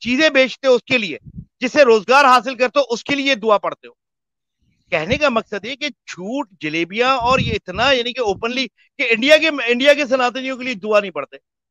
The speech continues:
फिर plus ये कि इनसे ये पूछो, लेके आओ, मुझे back screen कर देना।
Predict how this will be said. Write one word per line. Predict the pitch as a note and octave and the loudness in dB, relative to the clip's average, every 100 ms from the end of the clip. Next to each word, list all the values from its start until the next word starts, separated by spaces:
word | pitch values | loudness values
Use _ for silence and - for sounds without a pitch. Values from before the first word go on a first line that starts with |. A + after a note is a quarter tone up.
| _ | _
फिर | C4 D4 | -4 -4
plus | A#3+ C4 - | 0 -2 0
ये | G3+ A#3+ | -2 -2
कि | B3+ | -2
इनसे | A3+ G#3+ C4+ | -4 -4 -4
ये | C4 | -6
पूछो, | - G3+ B3 C4 C#3+ | -10 -10 0 2 2
लेके | E3 F3+ C4+ | -2 0 0
आओ, | |
मुझे | C4+ C#4 | 2 -2
back | C4 G#3 A#3 | 2 2 0
screen | A#3+ C#4 C#4 | -6 -8 -4
कर | A#3 | -4
देना। | G3+ E3 | -4 -8